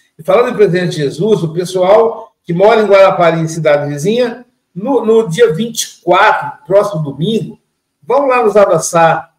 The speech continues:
assistir a Albinha fazendo uma palestra sobre Jesus e fazer um café especial.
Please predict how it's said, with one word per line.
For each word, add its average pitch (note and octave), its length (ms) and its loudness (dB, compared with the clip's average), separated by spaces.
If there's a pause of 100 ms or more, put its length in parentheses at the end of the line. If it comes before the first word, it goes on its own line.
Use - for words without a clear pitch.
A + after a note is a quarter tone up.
assistir E3 440 -6
a F3 40 4
Albinha E3+ 480 -4
fazendo D3+ 280 -2
uma D#3+ 140 -2
palestra D3+ 400 -2
sobre C3 300 -12
Jesus E3 580 -6 (280)
e G3+ 420 -8 (180)
fazer G3 280 2
um G3+ 140 0
café F#3+ 440 -2
especial. F3 1080 0